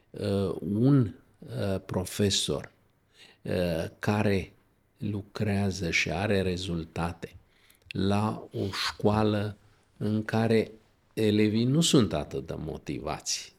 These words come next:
eh, de la început și, da? Și unde sunt probleme mai mari. Deci un a-, asemenea profesor, eh, e mult superior, mi-e mult superior mie, mult superior altora,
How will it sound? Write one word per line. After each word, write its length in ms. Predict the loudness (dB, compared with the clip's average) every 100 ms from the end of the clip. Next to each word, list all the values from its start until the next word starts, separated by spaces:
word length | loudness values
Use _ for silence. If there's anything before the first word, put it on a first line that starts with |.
| -16
eh, 420 | -12 -12 -12 -14 -18 _ _ _ _ _
de 240 | -6 0 2
la 160 | 2
început 760 | 0 -2 -2 -2 -2 -2 -2 -6
și, 280 | -8 -6 -8 -8 -10 -12 -12
da? 200 | -12 -12 _ _ _ 0
Și 240 | 4 6
unde 360 | 6 6 4 4
sunt 340 | 4 2 0
probleme 500 | -2 -2 0 2 2
mai 180 | 2 2
mari. 340 | 2 0 -2
Deci 220 | -6 -6
un 140 | -4 -4
a-, 220 | -4 -6
asemenea 640 | -10 -6 -2 2 4 2 0
profesor, 800 | -6 -6 -2 0 0 -2 -10 -20 _ _ _ _ _ _ _ _ _
eh, 640 | -8 -6 -4 -6 -8 -6 -4
e 60 | -4 -4 -4
mult 360 | -2 -2 -2 -4
superior, 840 | -6 -6 -6 -4 -4 -4 -4 -4
mi-e 140 | -6 -4
mult 280 | 0 0 0
superior 800 | -4 -6 -6 -6 -4 -4 -4 -4
mie, 320 | -2 -2 0
mult 240 | -2 -4 -6
superior 640 | -8 -4 -4 -2 -2 -2
altora, 580 | -4 -4 -6 -6 -6